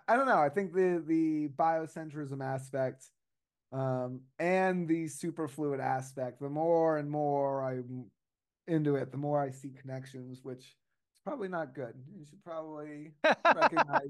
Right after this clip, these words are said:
Speaker 1: there, you know what I mean? It, again, tinfoil hat kind of stuff. Um, you know, fight back the paranoia. Uh, but I'm still waiting to get Man in Blacked. That's how I know I'll, I've actually, I've done something here.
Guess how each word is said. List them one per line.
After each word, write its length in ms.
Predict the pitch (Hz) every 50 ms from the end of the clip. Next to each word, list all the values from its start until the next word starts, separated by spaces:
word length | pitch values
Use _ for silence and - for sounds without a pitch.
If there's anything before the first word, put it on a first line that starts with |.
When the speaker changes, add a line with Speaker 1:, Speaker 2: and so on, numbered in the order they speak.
| 226 226
Speaker 1:
there, 320 | 185 170 160 160 185 220
you 160 | 226 233 240
know 100 | 240 233
what 120 | 233 240 240
I 80 | 240
mean? 260 | 240 240 240 247 247 247 247
It, 220 | 240 226 220 214 220 269
again, 500 | - 190 185 233 214 196 175 156 151 143 - _ _ _ _ _ _ _ _
tinfoil 480 | 214 208 202 175 196 202 190 185 175 160
hat 340 | 185 175 165 151 147 - - _ -
kind 160 | - - 151 139
of 60 | 131
stuff. 300 | 135 - 151 139 127 143 - _ _ _ _ _ _ _ _ _
Um, 720 | - 165 170 170 165 160 156 151 147 143 139 139 139 156 -
you 140 | - - 226
know, 280 | 202 151 131 135 143 - - _ _ _
fight 200 | - 165 160 -
back 240 | 160 143 143 143 -
the 80 | 151
paranoia. 520 | 127 160 135 131 131 131 123 120 123 139 - _ _ _ _ _ _ _ -
Uh, 320 | - 170 165 160 165 180 190 - - _ _ _ _ - 196 196 - -
but 380 | 254 262 240 214 180 - - _ _ - -
I'm 140 | - 196 180
still 300 | - - 311 285 285 269
waiting 340 | 254 240 233 233 226 202
to 80 | 180 190
get 220 | 170 196 185 151 156
Man 260 | 165 165 160 160 160
in 120 | 156 156 151
Blacked. 480 | 127 135 139 139 131 123 120 - - - -
That's 200 | 147 156 160 -
how 180 | - 175 175 165
I 80 | 165
know 320 | 160 156 156 151 151 151 147
I'll, 420 | 139 135 135 131 127 131 127 123
I've 160 | 127 131 131 131
actually, 560 | 135 131 131 131 135 - 135 127 123 123 120 120
I've 160 | 127 131 131
done 240 | 131 139 135 131 127
something 420 | 127 - 123 117 - - 123 120
here. 300 | 127 127 127 123 113 -